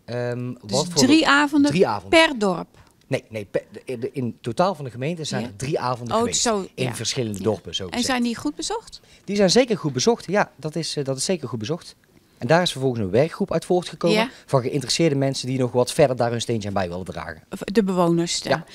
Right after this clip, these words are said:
Speaker 1: klopt.
Speaker 2: En voor de rest heb-, heeft een, heeft een groep ambtenaren zich hier mee
Speaker 1: Uiteraard,
Speaker 2: bemoeid.
Speaker 1: uiteraard.
Speaker 2: Enzovoort, enzovoort. Ehm,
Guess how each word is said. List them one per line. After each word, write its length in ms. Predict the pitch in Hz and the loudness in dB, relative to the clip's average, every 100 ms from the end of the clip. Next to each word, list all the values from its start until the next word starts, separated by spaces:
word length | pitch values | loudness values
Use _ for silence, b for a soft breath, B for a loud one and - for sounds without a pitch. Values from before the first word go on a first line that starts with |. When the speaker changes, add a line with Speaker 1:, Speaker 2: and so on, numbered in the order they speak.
| B | B
Speaker 1:
klopt. 140 | B 120 | B 2
Speaker 2:
En 240 | 220 208 | 4 4
voor 160 | 202 208 | 2 0
de 60 | 202 | 0
rest 200 | 240 - | 0 0
heb-, 180 | 202 208 | -2 -2
heeft 300 | 208 202 202 | -2 -2 -2
een, 240 | 190 185 | -2 -2
heeft 320 | - 196 196 | -4 -6 -6
een 60 | 196 | -8
groep 240 | - 202 - | -6 -8 2
ambtenaren 640 | 220 240 269 262 262 254 | 2 4 0 0 0 -2
zich 260 | - 254 - | -4 -6 -4
hier 320 | 254 247 247 - | -2 0 -2 -4
mee 260 | 233 233 247 226 | -2 -2 0 2
Speaker 1:
Uiteraard, 280 | 240 254 | 4 6
Speaker 2:
bemoeid. 380 | 277 302 311 - | 6 4 2 -2
Speaker 1:
uiteraard. 440 | - - 82 85 - | -6 -8 -8 -14 -4
Speaker 2:
Enzovoort, 500 | 214 214 208 208 202 | 0 0 0 -2 -2
enzovoort. 640 | - 180 180 175 165 165 - B B | -2 -2 -4 -8 -8 -8 -12 B B
Ehm, 680 | - 226 240 240 240 240 | 2 4 4 4 6 4